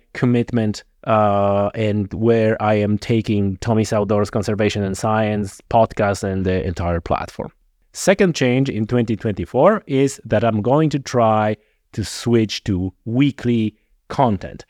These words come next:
I will see how it goes. Uh, I will give it a good shot, maybe three, maybe six months. And what you can expect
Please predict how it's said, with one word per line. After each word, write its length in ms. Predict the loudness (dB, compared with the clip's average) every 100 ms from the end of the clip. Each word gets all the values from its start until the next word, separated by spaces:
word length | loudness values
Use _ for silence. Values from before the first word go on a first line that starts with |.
| _ _ -2
I 160 | 2
will 280 | 4 6 6
see 200 | 4 2
how 200 | 4 4
it 120 | 4
goes. 400 | 4 4 4 2 -4
Uh, 440 | -2 -2 0 -2
I 80 | 0
will 180 | 2 2
give 160 | 2
it 80 | 2
a 80 | 2
good 360 | 2 0 0 -4
shot, 540 | -4 2 4 4 2
maybe 640 | 0 2 2 2 2 2 0 -2
three, 240 | 0 2
maybe 320 | 2 2 0
six 340 | -2 -4 -4 -4
months. 420 | -4 -4 -6 -10 _ _ _ _ -6
And 380 | -2 0 0 0
what 240 | -2 -2 2
you 60 |
can 140 | 2 2
expect 580 | -2 -4 0 0 -2